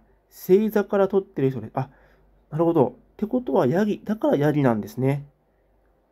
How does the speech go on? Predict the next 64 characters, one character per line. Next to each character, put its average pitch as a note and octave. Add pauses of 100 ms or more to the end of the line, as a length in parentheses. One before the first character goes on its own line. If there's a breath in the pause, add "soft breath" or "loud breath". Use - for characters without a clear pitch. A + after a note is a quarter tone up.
(580)
や-、 D#3
ね、 D#3
こ C#3
の C#3
前 C3
の A2
台 A#2
風 A#2
の G#2+
名 G#2+
前、 G2+
確 -
か -
に。 C3+ (460)
う A#2
ん。 A#2 (2500)
は C3
い。 D3
そ C#3+
し C#3
て、 C#3
レ B2+
モ F#3
ン B3
み B3
か G3+
ん E3+
さ C#3
ん、 B2
株 B2+
価 C3+
お B2+
は B2+
よ B2
う A2+
ご A#2
ざ A2+
い -
ま G#2+
す。 - (720 soft breath)
ト C4
ヨ B3+
タ B3
と D3
ビ D#3+
ー - (300)
エ D3
ム D#3
ダ D3
ブ C3+
リ A#2+
ュ A#2
ー -
が G#2+
共 C#3
同 C3
で、 B2 (480 soft breath)
え C3
ー、 -
水 G#3
素 G3+
燃 F#3+
料 F3+
電 E3+